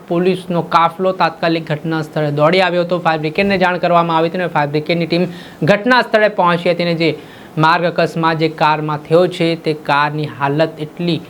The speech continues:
ગંભીર હતી કે કારનો રીસરનો કચ્છર ઘાણ વળી ગયો હોય તે પ્રકારની સ્થિતિ જોવા મળી હતી.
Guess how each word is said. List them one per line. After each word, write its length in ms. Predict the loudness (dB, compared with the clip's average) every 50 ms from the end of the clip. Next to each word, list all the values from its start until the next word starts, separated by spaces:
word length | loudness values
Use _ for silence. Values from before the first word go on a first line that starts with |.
| -18 -20 -20 -20 -14 -8 0
ગંભીર 480 | 2 4 4 4 4 6 6 6 6 6
હતી 240 | 4 4 2 0 2
કે 120 | 0 0 0 0
કારનો 300 | 0 0 0 0 -2 -2
રીસરનો 500 | -2 -2 -4 -4 -2 -2 0 0 -2 0
કચ્છર 460 | 0 0 -2 -2 -2 0 0 2 2 0 0
ઘાણ 260 | 0 2 2 2 2
વળી 200 | 2 0 0 0
ગયો 160 | 2 2 2 4
હોય 180 | 2 2 0 0
તે 60 | -2
પ્રકારની 440 | -4 -2 -2 -2 -2 0 0 -2 -2
સ્થિતિ 360 | -4 -4 -4 -2 0 0 2
જોવા 200 | 4 2 2 2
મળી 240 | 2 2 2 2 2
હતી. 160 | 0 -2 -4